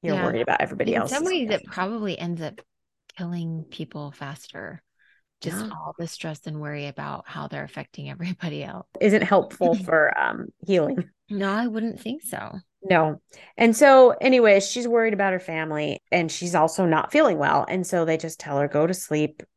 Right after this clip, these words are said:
Speaker 1: You're gonna feel better in the morning." And it's just kind of that theme, like, "You're gonna feel better in the morning. You're gonna get better. It's gonna be okay."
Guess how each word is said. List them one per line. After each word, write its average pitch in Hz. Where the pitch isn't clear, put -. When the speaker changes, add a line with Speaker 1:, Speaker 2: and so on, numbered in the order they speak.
Speaker 1:
You're 151
gonna 160
feel 139
better 139
in 147
the 143
morning." 143
And 240
it's -
just 320
kind 277
of 254
that 202
theme, 165
like, 147
"You're 175
gonna 196
feel 233
better 208
in 202
the 196
morning. 165
You're 147
gonna 175
get 202
better. 160
It's -
gonna 156
be 175
okay." -